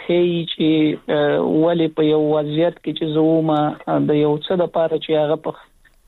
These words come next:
خبرو باندې هم کېدای شو چې حل شوی وی، اما موږ د په سپکو سپورو باندې د هغې د حل غوښتنه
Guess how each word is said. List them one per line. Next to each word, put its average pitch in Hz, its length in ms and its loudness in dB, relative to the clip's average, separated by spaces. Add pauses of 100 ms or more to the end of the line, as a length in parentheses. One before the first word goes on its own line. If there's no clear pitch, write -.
(160)
خبرو 170 420 0
باندې 165 260 0 (100)
هم 170 120 0
کېدای 160 420 0
شو 160 80 -2
چې 143 220 -2
حل 151 100 0 (120)
شوی 175 240 2
وی، 165 200 2
اما 156 320 0
موږ 160 220 2
د 156 40 2
په 151 160 -4
سپکو - 320 -6
سپورو 170 380 0
باندې 151 300 0
د 151 60 2
هغې 147 300 0
د 147 60 -2
حل 156 220 -2
غوښتنه 147 520 0